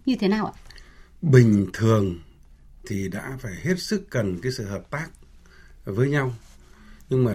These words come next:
Speaker 2: đặc biệt trong những năm gần đây, thời kỳ covid đã kết thúc và hậu covid thì như chúng tôi thấy rằng là cần phải tăng cường sự hợp tác, liên kết hơn bao giờ hết.
Speaker 1: Dạ.
Speaker 2: Chính vì vậy mà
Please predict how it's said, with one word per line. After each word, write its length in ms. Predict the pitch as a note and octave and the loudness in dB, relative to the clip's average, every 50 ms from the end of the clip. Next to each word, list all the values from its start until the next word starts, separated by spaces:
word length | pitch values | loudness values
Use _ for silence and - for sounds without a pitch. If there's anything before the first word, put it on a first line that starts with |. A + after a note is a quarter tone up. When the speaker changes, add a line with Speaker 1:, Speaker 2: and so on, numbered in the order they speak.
| - - | -4 -2
Speaker 2:
đặc 300 | - C3+ A#2 - - - | -2 -2 -2 -2 -6 -6
biệt 260 | - B2 A#2+ A#2 G#2 - - - | -2 2 2 2 2 -2 -6 -8
trong 200 | - C#3 B2+ B2 | -6 -4 -4 -4
những 180 | C3 - D3 C3+ | -4 -4 -4 -4
năm 180 | B2+ B2 A#2+ | -2 -2 -2
gần 240 | G2+ G#2 A2 F#2 G2 | -2 -2 -2 -2 0
đây, 240 | A2+ B2 B2 A#2+ A2+ - - - - - - - | 2 2 2 2 0 -4 -10 -18 -20 -20 -20 -12
thời 180 | - F#2+ F2+ F2+ | -8 -8 -8 -6
kỳ 160 | - G2 - | -6 -8 -8
covid 420 | - - B2 A#2 A#2 - E3 E3+ E3+ - - - - - - - - - - - - | -4 -2 -4 -2 -2 -4 -6 -6 -6 -10 -16 -20 -20 -20 -20 -20 -20 -20 -20 -12 -8
đã 120 | - C3 B2+ - | -8 -8 -4 -4
kết 100 | F3 F3+ F3+ | -4 -2 0
thúc 240 | G3+ G#3 G3+ - - - - - - - - - - - - - - - | 0 -2 -2 -4 -10 -20 -20 -20 -20 -20 -20 -20 -20 -20 -20 -20 -14 -8
và 240 | G#2 G2+ G2+ G2 F#2 | -4 -4 -2 -2 0
hậu 220 | G2 C#3 C3+ C3 | 0 0 0 0
covid 360 | - D3+ C3+ B2+ D3+ F#3+ G3 F#3+ - - - | -2 -2 0 2 4 4 2 2 -2 -6 -6
thì 80 | A2+ G#2 G2+ G2+ F#2+ F#2 F#2+ F#2 F2+ F2+ F2+ F2+ | -4 -2 -2 0 -2 -2 -2 -2 -2 -2 -2 2
như 160 | A#2 C3 B2+ C3+ | 2 2 4 4
chúng 160 | D3+ D#3+ D3 | 2 0 0
tôi 240 | C#3 C#3 C3 A#2+ G#2+ - | 2 4 4 4 2 0
thấy 120 | C3+ C#3+ | -2 -4
rằng 220 | - A#2+ G#2 F#2 | -2 -2 -4 -4
là 60 | F2+ F2 - - | -6 -8 -6 2
cần 460 | - C#3 C3 A#2+ G2+ G2 G2+ F2+ F2 E2+ | 4 6 6 6 4 2 -2 -4 -6 -6
phải 300 | - F2 E2 D#2+ D#2 D#2 | -10 -12 -12 -12 -12 -14
tăng 340 | - - A#2 A#2+ A#2+ A#2 A2+ | -10 -8 -4 -4 -2 -4 -2
cường 380 | - A#2 G#2+ G2 F2+ F2 E2 | -2 -2 -2 -2 -2 -4 -8
sự 120 | - F2+ F2 | -8 -10 -10
hợp 260 | F2+ F2 E2+ - - | -8 -8 -10 -8 -8
tác, 200 | - D3 E3 F3 - - - - - - - - - - - - - - - - | -6 -6 -6 -6 -10 -14 -20 -20 -20 -20 -20 -20 -20 -20 -20 -20 -20 -20 -10 -4
liên 320 | B2 B2+ C#3 C3+ B2+ B2 | 0 2 4 4 2 2
kết 180 | - D3 D#3+ E3+ E3+ - - - | 0 -2 -4 -4 -6 -10 -18 -6
hơn 280 | - D#3 D#3 D3 C#3 C#3 | -2 0 0 2 0 0
bao 160 | C3+ B2+ A#2+ | 0 -2 -2
giờ 80 | F#2+ | -2
hết. 160 | F2+ A2+ C#3 D#3 - - - - | -4 -4 -6 -6 -8 -12 -18 -18
Speaker 1:
Dạ. 140 | D#3 D3+ E3 - - - - - - - - - - - - | -16 -16 -16 -18 -20 -20 -20 -20 -20 -20 -20 -20 -20 -18 -6
Speaker 2:
Chính 280 | - C#3+ D#3+ G3 A3+ F#3 | 0 2 4 4 6 6
vì 180 | C#3 B2+ A#2 | 6 6 6
vậy 200 | A2 A#2 A#2 A#2 - - | 6 6 4 4 2 -2
mà 200 | G#2 G#2 G2+ F#2+ | -4 -4 -4 -4